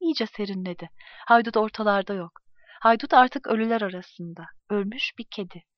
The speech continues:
Odanıza çekilmeniz gerekecek tenha otelde. Kalkmak üzereydiniz. Hayal kumsaldaki çocuğu fark etti. Kayalıklara doğru yürüyordu. Kötü dekorun kötü çizilmiş, kötü boyanmış kayalıkları.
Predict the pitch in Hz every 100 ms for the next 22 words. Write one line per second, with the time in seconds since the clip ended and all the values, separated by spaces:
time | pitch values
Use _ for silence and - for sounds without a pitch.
0 | _ _ - 196 202 196 190 220 190 -
1 | 180 175 170 - 175 175 180 170 165 -
2 | 180 175 170 156 - 175 170 _ - -
3 | - - - 226 - 233 226 202 185 180
4 | 175 165 170 _ _ - - 220 214 240
5 | 247 - 220 - 220 208 214 226 220 202
6 | 247 302 - 202 190 - - - 165 _
7 | - - - - - - 196 196 - 208
8 | 202 190 185 185 185 185 175 170 175 _
9 | _ - 208 208 196 196 214 285 214 -
10 | - 185 180 185 320 - 233 220 202 190
11 | 180 175 - 185 175 175 - 170